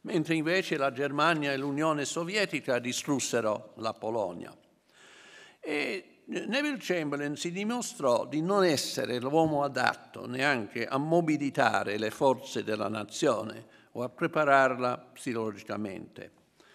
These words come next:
La sua strategia, ne aveva una, si basava sui tempi lunghi però, e non era sufficientemente attento ai pericoli immediati.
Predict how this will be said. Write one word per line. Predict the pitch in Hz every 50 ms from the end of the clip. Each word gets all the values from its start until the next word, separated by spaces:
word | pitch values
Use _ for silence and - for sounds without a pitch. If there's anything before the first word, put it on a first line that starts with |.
| - - - - - -
La | - 226
sua | 214 - 330 339 202
strategia, | - - - 143 127 - 131 123 143 226 269 220 - 98 - - -
ne | 220 180 110
aveva | 98 107 151 214 233 170 120 107
una, | 95 92 98 98 92 101 147 202 - - - -
si | - - -
basava | 160 185 208 220 214 247 240 240 220 214 202 180
sui | - 196 190 180 -
tempi | - - 220 220 226 214 - 165
lunghi | 156 175 165 135 110 101 92 82 - - -
però, | - 117 107 104 92 87 - - _ _ -
e | - 123
non | 123 131 143 151
era | 165 190 190 185 170
sufficientemente | 160 - 131 123 131 - - 143 139 127 123 139 139 160 170 175 160 - 143 123
attento | 120 120 - 156 160 156 156 147 151 - 143 135
ai | - 127 131 127
pericoli | - - 131 135 139 135 131 - 135 123 120 123 - 107
immediati. | 120 120 117 110 104 110 113 107 98 90 90 - - - -